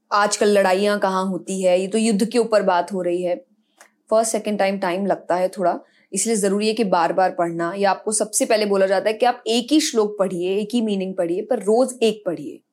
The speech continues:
मतलब गीता जी पढ़ने के बाद भी आपको वापस से पढ़नी ज़रूरी है।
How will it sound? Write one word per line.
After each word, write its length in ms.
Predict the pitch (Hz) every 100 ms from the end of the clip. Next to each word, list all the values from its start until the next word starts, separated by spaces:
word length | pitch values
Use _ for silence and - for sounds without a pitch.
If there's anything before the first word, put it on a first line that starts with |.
| _ _ _ _ _ _
मतलब 160 | 214 220
गीता 260 | 240 254 285
जी 200 | 277 320
पढ़ने 400 | 311 254 233 269
के 80 |
बाद 220 | 285 254 233
भी 80 |
आपको 260 | 285 285 320
वापस 380 | 262 202 - 262
से 120 | 311
पढ़नी 340 | - 220 220
ज़रूरी 480 | 226 202 190 202 220
है। 280 | 196 156 -